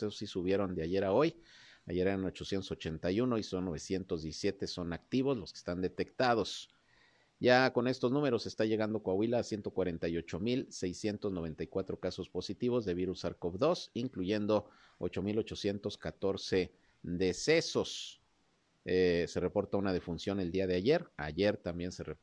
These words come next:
eh, perdón, el día de hoy se reporta una defunción, ayer también se reportó una defunción y pues es lo que preocupa, que comiencen otra vez los decesos por covid diecinueve. También aumentó la hospitalización, aunque relativamente se mantiene baja.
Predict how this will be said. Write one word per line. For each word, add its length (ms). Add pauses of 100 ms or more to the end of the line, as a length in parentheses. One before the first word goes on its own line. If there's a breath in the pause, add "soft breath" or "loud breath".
eh, 240
perdón, 400
el 220
día 160
de 60
hoy 100
se 100
reporta 340
una 100
defunción, 520
ayer 480
también 320
se 100
reportó 460
una 240
defunción 640
y 80
pues 260
es 80
lo 100
que 120
preocupa, 560
que 100
comiencen 540
otra 240
vez 300 (460 loud breath)
los 220
decesos 400
por 160
covid 240
diecinueve. 540
También 400
aumentó 420
la 120
hospitalización, 760
aunque 200
relativamente 580
se 100
mantiene 440
baja. 420